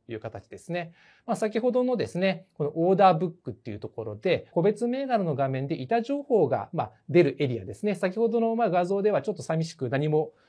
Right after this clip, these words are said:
表示されてなかったんですけども、まあ、こちら有料になります。こちらを申し込むと、まあ、その板情報も見れますし、ニューヨークダウもリアルタイムで見れるといった形にはなっています。で、あとはですね、十分遅れるものとしては、まあ、海外の先物系ですね。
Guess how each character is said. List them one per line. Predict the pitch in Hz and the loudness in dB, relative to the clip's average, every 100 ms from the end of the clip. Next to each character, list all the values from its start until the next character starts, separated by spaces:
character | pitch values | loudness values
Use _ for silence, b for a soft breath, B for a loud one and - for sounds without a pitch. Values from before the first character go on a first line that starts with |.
| b - | b 0
表 | 156 | 2
示 | 143 | 2
さ | |
れ | 143 | -2
て | |
な | 165 | -2
か | 143 | -2
っ | |
た | - | -4
ん | 107 | -10
で | 101 | -12
す | |
け | - | -10
ど | 117 | -8
も、 | 151 151 | -8 -8
ま | 151 | -6
あ、 | |
こ | 185 | -4
ち | 165 | -2
ら | |
有 | 131 190 | 2 2
料 | 202 196 | 4 2
に | |
な | 180 | 0
り | |
ま | 170 | -4
す。 | 131 | -6
こ | - | -6
ち | 196 | -2
ら | 262 | -2
を | 247 | 0
申 | 247 247 | -2 -4
し | |
込 | - 262 | -4 -2
む | 226 | 0
と、 | 226 262 254 B B B | 4 4 2 B B B
ま | 190 | -2
あ、 | |
そ | 190 | 0
の | |
板 | 135 185 | 4 4
情 | 170 208 | 6 4
報 | 160 | 2
も | 127 | 0
見 | 113 | -2
れ | 120 | -2
ま | 123 117 | -2 -4
す | |
し、 | - 202 170 _ | -4 -4 -4 _
ニ | 147 | 0
ュ | |
ー | 180 | 2
ヨ | 180 | 2
ー | |
ク | 190 | 2
ダ | 220 | 2
ウ | |
も | 180 113 | 2 0
リ | 117 | 2
ア | |
ル | 131 | 2
タ | 143 185 | 2 2
イ | |
ム | 147 | 2
で | 113 | 0
見 | 113 | 0
れ | 127 | 2
る | 110 | 2
と | 113 - b b | -2 -10 b b
い | 117 | -6
っ | |
た | 117 | -6
形 | 113 - 143 | -6 -4 0
に | 269 | 0
は | 170 | 0
な | |
っ | 110 | -2
て | - 110 | -8 -12
い | |
ま | 113 | -10
す。 | 110 - - _ _ | -10 -12 -16 _ _
で、 | - | -4
あ | 269 | -2
と | 277 | 2
は | 294 | 2
で | 160 | 2
す | 175 | 0
ね、 | 147 | -2
十 | 165 | -2
分 | - 165 | 0 0
遅 | 165 | 2
れ | 160 | 2
る | 156 | 2
も | 151 | 0
の | 151 | -2
と | 151 | -4
し | 113 | -6
て | 165 | 0
は、 | 175 175 B B _ | 2 2 B B _
ま | 185 | -6
あ、 | |
海 | 208 269 | 0 2
外 | 262 156 | 4 2
の | 113 | 2
先 | 123 190 | -6 0
物 | 190 208 | 2 2
系 | 196 202 196 | 0 0 0
で | |
す | 165 131 | -2 -2
ね。 | 139 135 | -2 -4